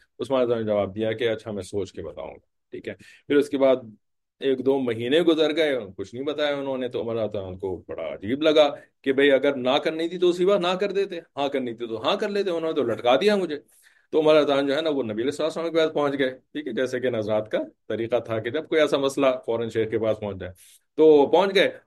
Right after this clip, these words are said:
और फरमाया कि भाई ये तो देखें उस्मान ने मेरे साथ क्या किया, तो वो तो लटका के रख दिया उन्होंने, मैं किसी और से अपनी बेटी की शादी कर देता भाई इतने देर तक वेट करने के बजाय। तो नबी अलैहिस्सलाम ने फरमाया कि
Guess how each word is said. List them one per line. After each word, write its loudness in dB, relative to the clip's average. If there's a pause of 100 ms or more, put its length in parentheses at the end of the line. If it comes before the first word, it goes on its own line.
(120)
और 6
फरमाया 0
कि -6
भाई -4
ये 0
तो -4
देखें -6
उस्मान -4
ने -4
मेरे -6
साथ -6
क्या 0
किया, -2 (380)
तो 0
वो 2
तो -2 (460)
लटका 0
के 0
रख -2
दिया -2
उन्होंने, -2 (120)
मैं -2
किसी 0
और 4
से -4
अपनी -6
बेटी 0
की -6
शादी 0
कर 0
देता -4
भाई -4 (880)
इतने 0 (220)
देर 0
तक -4
वेट -2
करने -4
के -8
बजाय। -2
तो 0
नबी -4
अलैहिस्सलाम -4
ने -8
फरमाया -4 (480)
कि 4